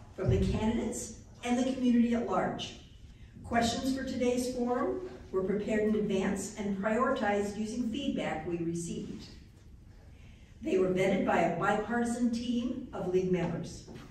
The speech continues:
Questions deemed to be negative or directed to any specific candidate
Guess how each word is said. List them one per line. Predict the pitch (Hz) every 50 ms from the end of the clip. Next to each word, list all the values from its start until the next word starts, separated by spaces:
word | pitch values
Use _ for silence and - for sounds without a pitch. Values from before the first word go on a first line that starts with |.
| - - - - - - - - - - -
Questions | 254 254 254 - 294 294 254 - - 233
deemed | 233 226 226 220 220
to | - -
be | - 160
negative | 165 165 175 196 202 - - - 392 480 480 - - - - - - - - - - - - - - - - - - - -
or | 208 185
directed | 185 196 190 208 214 214 - - -
to | - -
any | - 190 175 170
specific | 170 - - 170 - - - 262 269 269 277 - -
candidate | - 247 247 247 240 233 226 - 277 277 240 294